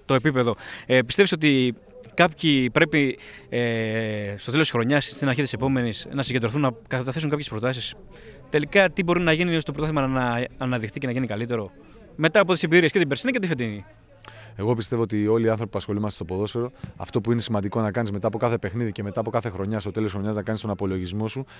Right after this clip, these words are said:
Speaker 2: και να κάνεις την αυτοκριτική σου. Να πεις, δηλαδή να προσπαθήσεις να πεις ότι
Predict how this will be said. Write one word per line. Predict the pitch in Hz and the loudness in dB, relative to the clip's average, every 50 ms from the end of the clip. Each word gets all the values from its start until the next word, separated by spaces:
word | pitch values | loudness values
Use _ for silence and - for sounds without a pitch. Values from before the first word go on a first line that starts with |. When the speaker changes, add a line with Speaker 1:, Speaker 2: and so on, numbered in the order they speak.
| - - - - | -20 -20 -20 -10
Speaker 2:
και | - 110 | -6 -4
να | 107 107 | -4 -2
κάνεις | 98 123 120 | -2 -2 -2
την | 123 | -2
αυτοκριτική | 117 - 107 - 95 90 101 92 - 110 | -4 -6 -6 -8 -8 -10 -10 -6 -6 -6
σου. | 98 - - _ - - - - - - - _ | -6 -6 -10 _ -20 -20 -20 -20 -20 -20 -14 _
Να | 95 92 - | -10 -8 -2
πεις, | - 131 127 - - | 0 2 2 2 2
δηλαδή | - 107 107 117 | 0 0 0 2
να | 131 123 | 0 0
προσπαθήσεις | 104 110 - 117 110 110 131 - | 0 0 0 0 0 0 0 -2
να | 127 117 104 | 0 -2 -2
πεις | - - 147 127 | 0 -2 -2 -2
ότι | 127 110 120 110 | -2 -4 -4 -6